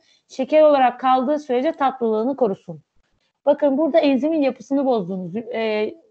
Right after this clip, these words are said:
kaynar suya daldırarak. Ö S Y M sizden sadece bu bilgiyi istiyor. Sadece bu yorumu yapmanızı istiyor. Bunun üzerine hemen seçeneklere bakıyorum. Enzimleri çok hızlı çalışmasından. Hayır. Enzimlerin substrata özgül olmasından. Hayır.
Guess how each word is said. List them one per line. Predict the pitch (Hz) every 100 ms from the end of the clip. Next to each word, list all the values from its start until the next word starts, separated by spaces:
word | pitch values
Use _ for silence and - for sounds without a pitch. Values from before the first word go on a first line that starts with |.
| _
kaynar | - 226 240 247
suya | 247 254 233
daldırarak. | 226 214 202 220 196 185
Ö | - 269
S | 269
Y | 277
M | 277 285
sizden | 294 269 294
sadece | 294 320 320 302
bu | 277 262
bilgiyi | 247 226 226
istiyor. | 226 - 180 170 - - - -
Sadece | - 302 311 311
bu | 277
yorumu | 294 294 285
yapmanızı | 285 269 254 247 226 233
istiyor. | - _ 202 233 302 _ _ _ -
Bunun | 320 330
üzerine | 285 285 294
hemen | 302 294 294
seçeneklere | 294 - 302 269 247 277 285
bakıyorum. | 262 254 226 185 - _ _ _
Enzimleri | 262 294 294 285 294 302
çok | 285 254
hızlı | 254
çalışmasından. | 262 247 226 226 - 196 180 -
Hayır. | 233 185 - _ _ _ -
Enzimlerin | 277 269 285 277 285
substrata | 294 277 - 269 262 254 285
özgül | 254 214 254
olmasından. | 233 214 214 - 196 185 180
Hayır. | 254 214